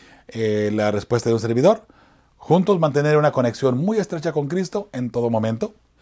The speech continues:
orando, estudiando y viviendo el amor de Jesús en nuestros corazones y vidas. Dentro del hogar, necesitamos mantenernos estudiando juntos, orando juntos y manteni-, manteniendo siempre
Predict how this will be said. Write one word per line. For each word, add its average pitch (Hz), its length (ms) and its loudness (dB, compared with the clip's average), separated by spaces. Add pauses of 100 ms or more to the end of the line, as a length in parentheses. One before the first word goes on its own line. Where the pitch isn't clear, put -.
(220)
orando, 185 560 2
estudiando 165 600 0
y 139 80 -4
viviendo 139 380 0
el 127 60 4
amor 123 220 2
de 135 80 -2
Jesús 143 300 -6
en 127 100 -6
nuestros 135 240 -6
corazones 139 560 -8 (260)
y 110 120 -6
vidas. 92 240 -6
Dentro 113 280 -2
del 104 140 0
hogar, 143 360 0 (240)
necesitamos - 400 -4 (180)
mantenernos 110 500 -2 (160)
estudiando 123 460 -2
juntos, 202 440 -2 (280)
orando 127 380 2
juntos 196 440 -2 (280)
y 120 120 -2
manteni-, 113 600 2
manteniendo 127 500 -2
siempre 139 440 -2